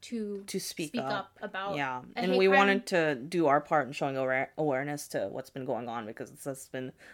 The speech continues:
Speaker 2: something that's really been affecting
Speaker 1: Yeah, it's been on our mind a
Speaker 2: on our
Speaker 1: lot.
Speaker 2: mind.
Speaker 1: And we have,
Speaker 2: So
Speaker 1: like, you know, like, elderly Asian parents that we're scared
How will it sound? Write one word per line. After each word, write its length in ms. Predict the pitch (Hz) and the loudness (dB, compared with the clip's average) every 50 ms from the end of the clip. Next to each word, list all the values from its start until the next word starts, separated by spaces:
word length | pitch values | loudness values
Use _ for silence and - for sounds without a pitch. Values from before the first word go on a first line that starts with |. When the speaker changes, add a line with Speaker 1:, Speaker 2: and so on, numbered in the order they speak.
| - | -6
Speaker 2:
something 320 | - - 185 175 165 156 143 | 0 0 0 2 2 0 0
that's 340 | 131 139 - - - - - - | 0 0 -2 -4 -10 -8 0 4
really 300 | 185 196 226 196 151 135 | 6 8 8 6 4 2
been 320 | - 135 131 131 135 - - | 0 -2 -4 -6 -10 -10 -10
affecting 680 | 139 - - 127 - - - 135 123 127 131 135 139 _ _ _ _ _ _ _ _ _ _ _ _ - | -6 -2 -2 -2 -2 -2 -6 -6 -6 -6 -8 -10 -12 _ _ _ _ _ _ _ _ _ _ _ _ -8
Speaker 1:
Yeah, 220 | 226 240 220 208 214 | -4 -2 0 0 -2
it's 140 | 220 - | -4 -8
been 180 | - - 247 240 | -8 -6 -4 -2
on 140 | 233 220 214 208 | -2 -2 -2 -2
our 120 | 202 202 | -4 -6
mind 460 | 196 185 185 190 196 202 202 202 226 - | -6 -8 -8 -8 -8 -10 -10 -12 -12 -10
a 40 | 220 | -8
Speaker 2:
on 160 | 214 175 165 160 | -6 -4 -2 -2
our 80 | 156 151 | -2 -2
Speaker 1:
lot. 40 | 147 | -2
Speaker 2:
mind. 420 | 143 139 143 147 147 151 151 147 - - - - - - | -2 -2 -4 -4 -4 -4 -6 -8 -10 -14 -18 -16 -8 -4
Speaker 1:
And 120 | 247 247 | -2 0
we 120 | 240 247 | 0 0
have, 380 | 240 226 226 220 214 220 220 220 | -2 -2 0 0 2 2 0 0
Speaker 2:
So 180 | - 143 139 - | -2 -2 -2 -2
Speaker 1:
like, 280 | 214 208 202 - - _ - | -2 -2 -4 -6 -10 _ -12
you 120 | - 202 | -12 -10
know, 200 | 196 185 185 185 | -10 -10 -10 -12
like, 180 | 190 202 - - - | -12 -14 -12 -6 -4
elderly 640 | 233 233 233 233 220 233 226 226 226 220 220 - | -2 -2 -2 -2 -4 -4 -4 -4 -4 -4 -6 -6
Asian 320 | - 208 202 202 208 208 190 | -6 -6 -6 -6 -8 -10 -14
parents 520 | 185 - 190 190 190 190 190 190 208 - - | -12 -10 -8 -6 -6 -6 -6 -8 -12 -12 -6
that 240 | - 180 190 - | -4 -4 -4 -6
we're 140 | 220 202 190 | -8 -12 -12
scared 600 | 190 - - 190 214 202 196 196 196 202 202 202 | -14 -14 -10 -6 -4 -2 -2 -2 -4 -4 -8 -10